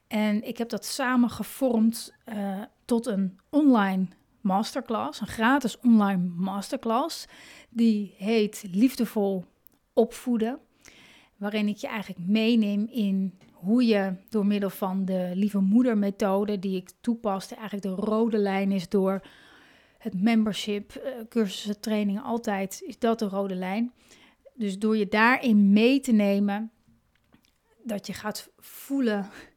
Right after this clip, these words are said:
hoe, hoe het is om niet een lieve moeder te doen, maar je een lieve moeder te voelen. En hoe, welke impact dat heeft op de, op de opvoeding.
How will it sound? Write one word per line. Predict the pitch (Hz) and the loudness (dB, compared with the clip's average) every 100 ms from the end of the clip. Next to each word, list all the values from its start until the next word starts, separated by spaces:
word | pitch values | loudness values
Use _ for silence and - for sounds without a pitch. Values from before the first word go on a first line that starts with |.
| _ _ - _ _ | _ _ -20 _ _
hoe, | - - - | -6 -6 -4
hoe | 202 226 226 220 _ _ _ | 2 4 4 0 _ _ _
het | 220 233 - | -6 -6 -4
is | 262 226 - - _ | -2 -2 -4 -10 _
om | - 302 220 196 190 _ _ _ | -8 -2 0 0 -2 _ _ _
niet | 208 214 220 - - | 0 2 2 -4 -4
een | 190 | 0
lieve | 196 220 202 | 2 2 2
moeder | 202 202 185 | 0 0 -4
te | - 185 175 | -6 -6 -4
doen, | 165 240 220 190 190 | 2 4 6 4 0
maar | 202 202 | 0 0
je | 196 - | -2 0
een | 196 196 226 | 2 2 2
lieve | 240 220 208 | 2 2 2
moeder | 202 202 196 180 | 0 -2 -4 -8
te | 196 | -10
voelen. | 151 - 175 208 233 226 302 - _ _ _ - - | -12 -10 -2 0 2 0 -4 -12 _ _ _ -20 -8
En | 202 185 | -4 -2
hoe, | 233 208 | -2 -2
welke | 202 214 - _ | -2 -4 -6 _
impact | 262 277 254 254 262 - 190 | 2 2 2 -4 -4 -6 -4
dat | 226 233 | 0 0
heeft | 196 214 202 - | 0 0 -2 -4
op | 269 202 | -10 -8
de, | 180 180 185 _ _ - | -6 -8 -10 _ _ -14
op | - | -14
de | - | -8
opvoeding. | 220 - - - 170 160 | -10 -10 -12 -8 -6 -8